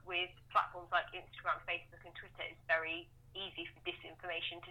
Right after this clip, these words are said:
spread, whereas on LinkedIn, people are a lot more considered and they will have more of a discussion, and they're putting stuff out that is kind of verified or that uses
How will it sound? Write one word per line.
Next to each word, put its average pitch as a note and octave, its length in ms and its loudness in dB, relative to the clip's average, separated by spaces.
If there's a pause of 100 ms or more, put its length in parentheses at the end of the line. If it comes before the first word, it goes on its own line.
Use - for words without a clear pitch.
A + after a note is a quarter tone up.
(120)
spread, F#3+ 320 8
whereas F3 320 6
on F3+ 160 0
LinkedIn, E3 560 -8
people F3+ 320 -8
are D#3+ 160 8
a E3+ 80 4
lot - 140 -2
more E3 100 -6
considered - 640 -4 (560)
and E3+ 100 10 (140)
they E3 240 6 (260)
will F3 320 0
have E3+ 320 10
more E3+ 320 -6
of - 80 -18
a E3 120 4 (280)
discussion, E3 640 0 (480)
and F3 80 -2
they're E3+ 140 0 (100)
putting E3+ 240 -6
stuff E3+ 240 4
out F3 240 10
that D#3 80 2
is D#3+ 160 -4 (480)
kind F3 160 2
of D#3+ 140 -2
verified D#3+ 680 6
or E3+ 160 -6
that D3 240 2
uses E3 300 -8